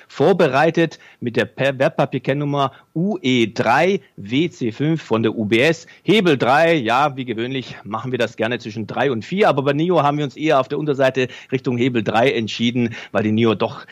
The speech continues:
sehr, sehr, sehr volatil ist und auch eben ein Wert ist, der, den natürlich die Shortseller da auch gerne spielen.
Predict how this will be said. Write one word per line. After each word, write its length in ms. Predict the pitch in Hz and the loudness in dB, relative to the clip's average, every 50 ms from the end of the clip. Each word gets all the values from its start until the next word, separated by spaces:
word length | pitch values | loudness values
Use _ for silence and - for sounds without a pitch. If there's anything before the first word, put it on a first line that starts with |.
| - - | -20 -16
sehr, 400 | - - 90 95 104 107 113 113 | -16 -12 -4 0 2 4 4 4
sehr, 160 | 107 101 101 101 | 4 2 -2 0
sehr 180 | 101 98 98 | 0 0 0
volatil 380 | 101 104 101 95 - - 104 101 | 0 0 0 0 0 -2 -2 -2
ist 180 | 101 - - | -2 -4 -4
und 260 | - 110 120 131 - - | -4 -4 -4 -4 -2 0
auch 280 | 104 104 110 104 - - - - - - - | 2 4 4 2 0 -10 -16 -18 -18 -14 -4
eben 420 | - 101 101 95 104 101 98 101 - - - | 0 0 2 4 2 2 0 0 -6 -14 -10
ein 300 | - - 90 90 90 - | -4 -2 0 0 2 2
Wert 220 | 90 98 104 - | 2 2 2 0
ist, 240 | 110 104 - - - | -2 -8 -6 -2 0
der, 260 | 101 98 101 101 101 | 2 4 4 2 2
den 200 | 95 80 101 104 | 0 0 -2 0
natürlich 280 | 104 98 98 - 104 101 | 0 0 0 -2 -4 -4
die 80 | - 98 | -4 -6
Shortseller 640 | - - 101 110 120 - - - 113 107 110 107 | -2 0 2 2 2 2 0 0 2 4 4 4
da 220 | 101 104 104 107 104 | 4 2 2 0 0
auch 340 | - - 101 110 110 - - - - | -2 -2 -4 -4 -4 -6 -10 -16 -14
gerne 500 | 113 104 117 104 110 113 123 127 127 - | -8 -4 -2 0 0 0 0 -2 -2 -4
spielen. 640 | - - - - - - 180 160 120 95 92 90 | -6 -12 -12 -12 -8 -4 0 2 2 2 0 -2